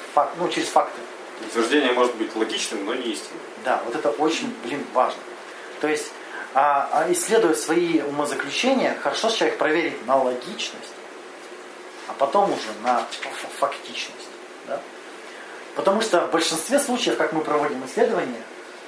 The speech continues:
Speaker 1: формальной логики достаточно вот за глаза, чтобы опровергнуть какое-нибудь там суждение.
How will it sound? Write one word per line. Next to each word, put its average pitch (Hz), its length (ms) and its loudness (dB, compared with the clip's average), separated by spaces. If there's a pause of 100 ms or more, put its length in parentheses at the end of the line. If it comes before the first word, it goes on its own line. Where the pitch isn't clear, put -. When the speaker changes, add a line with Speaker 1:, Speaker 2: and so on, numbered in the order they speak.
(140)
Speaker 1:
формальной 185 420 4
логики 196 340 4
достаточно 151 760 4
вот 131 240 0
за 143 60 0
глаза, 143 500 4 (140)
чтобы 127 240 2
опровергнуть 131 520 0 (240)
какое-нибудь 131 280 -8
там 120 100 -4 (140)
суждение. 113 340 -10